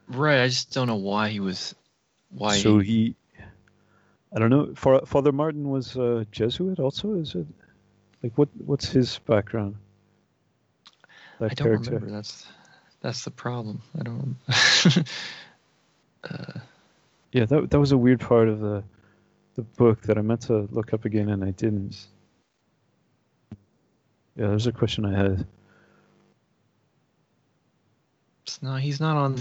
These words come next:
Speaker 1: this, uh, characters list, fortunately.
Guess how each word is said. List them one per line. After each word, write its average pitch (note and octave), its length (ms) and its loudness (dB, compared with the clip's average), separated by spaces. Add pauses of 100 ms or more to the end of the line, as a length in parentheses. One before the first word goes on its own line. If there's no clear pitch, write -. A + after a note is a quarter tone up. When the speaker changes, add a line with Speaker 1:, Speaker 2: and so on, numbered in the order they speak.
Speaker 1:
this, A2+ 300 -6
uh, A2+ 240 -4
characters A2+ 720 -2
list, G#2 460 -2 (2500)
fortunately. - 800 -6